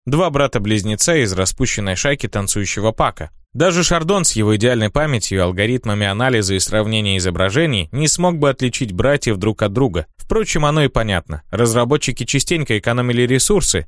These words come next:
используя очень нелюбимую игроками копипасту, то есть многократно задействовали одни и те же игровые модели предметов, монстров или персонажей, минимально их перекрашивая, а то и вовсе объявляя братьями-близнецами, или башнями-близнецами,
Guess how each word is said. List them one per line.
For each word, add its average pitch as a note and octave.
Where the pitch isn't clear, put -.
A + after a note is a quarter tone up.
используя D#3+
очень F3
нелюбимую D#3
игроками B2
копипасту, A#2+
то C3
есть B2+
многократно C3
задействовали A2
одни A2+
и A2+
те B2+
же G#2+
игровые G#2
модели G#2
предметов, A2+
монстров A#2+
или A2+
персонажей, A#2
минимально C#3+
их G2+
перекрашивая, A2
а G2+
то D#3+
и D#3
вовсе D3
объявляя G#2
братьями-близнецами, A2
или A2+
башнями-близнецами, A2+